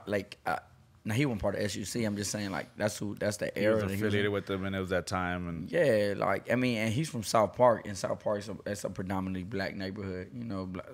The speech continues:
Speaker 1: uh, like, I think he went to Woodson, and then, and then he transferred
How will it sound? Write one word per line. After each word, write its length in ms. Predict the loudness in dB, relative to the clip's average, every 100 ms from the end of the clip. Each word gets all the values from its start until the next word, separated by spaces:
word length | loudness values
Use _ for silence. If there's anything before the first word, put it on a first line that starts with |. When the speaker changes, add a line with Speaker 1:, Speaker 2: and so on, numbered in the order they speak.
| -2
Speaker 1:
uh, 240 | 0 0
like, 160 | -6 -6
I 100 | -4
think 80 | 0
he 100 | 0
went 120 | -2
to 80 | -4
Woodson, 500 | -2 -2 -2 -6 -8 -12 -20 -20 -20 -20 _
and 180 | -4 -2
then, 360 | -2 -2 -2 -4
and 160 | -4 0
then 200 | 2 2
he 120 | -2
transferred 560 | -4 -4 -4 -6 -6